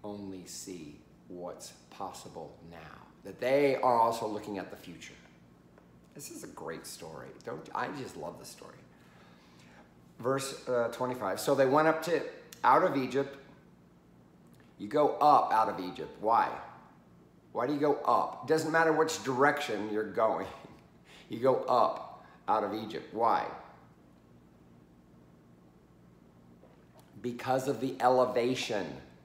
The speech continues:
It's low. You leave, you go up. There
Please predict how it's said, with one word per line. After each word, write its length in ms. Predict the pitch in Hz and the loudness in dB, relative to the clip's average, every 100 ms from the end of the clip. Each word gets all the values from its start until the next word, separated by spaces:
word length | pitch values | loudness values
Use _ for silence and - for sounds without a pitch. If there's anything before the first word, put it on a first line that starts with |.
| _ - - | _ -20 -10
It's 400 | 110 107 - - 110 | -8 -6 -10 -12 -10
low. 880 | 107 113 113 110 98 78 - - - - - - - - - - | 0 4 6 8 6 2 -2 -8 -18 -20 -20 -20 -20 -20 -20 -14
You 320 | 98 110 110 | -10 -8 -8
leave, 840 | 113 120 151 151 135 120 127 131 107 - - - _ - - - - - - | -4 0 4 4 4 2 0 -2 -6 -16 -20 -20 _ -20 -20 -20 -20 -20 -14
you 240 | 101 120 123 | -6 -4 -2
go 380 | 120 117 117 | 0 4 2
up. 720 | - 135 127 95 - - - - - - - - - | 2 4 4 4 -2 -12 -16 -20 -20 -20 -20 -20 -20
There 180 | 62 73 | -16 -12